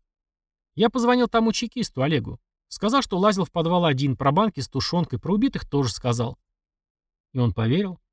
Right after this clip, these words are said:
Да, по крайней мере, в какую-то часть. У меня был выбор. Это не выбор,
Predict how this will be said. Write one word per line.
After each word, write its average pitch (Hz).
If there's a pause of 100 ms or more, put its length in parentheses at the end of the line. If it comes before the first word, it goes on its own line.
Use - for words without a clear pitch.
(220)
Да, 214
по -
крайней 214
мере, 165
в -
какую-то 151
часть. - (380)
У -
меня 233
был 247
выбор. 156 (840)
Это 156
не 190
выбор, 196